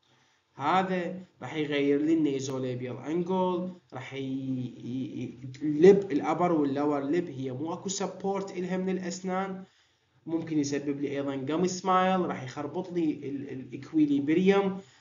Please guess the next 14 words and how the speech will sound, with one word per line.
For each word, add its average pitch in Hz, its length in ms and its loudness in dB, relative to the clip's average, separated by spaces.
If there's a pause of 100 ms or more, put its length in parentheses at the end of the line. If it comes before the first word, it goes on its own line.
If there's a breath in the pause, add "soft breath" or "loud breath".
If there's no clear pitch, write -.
(160 loud breath)
او 151 160 4
النيوترال 170 640 4
زون 175 360 2
اللي 143 340 0
صايره 160 380 0
ما 135 160 -2
بين 147 240 0
التانج 175 580 -2
تشيك 170 420 -4
واللب، 165 380 4 (320 loud breath)
فراح 185 200 -2
تتخربط 185 540 0
الوضعيه 156 500 4
كلها. 147 400 -2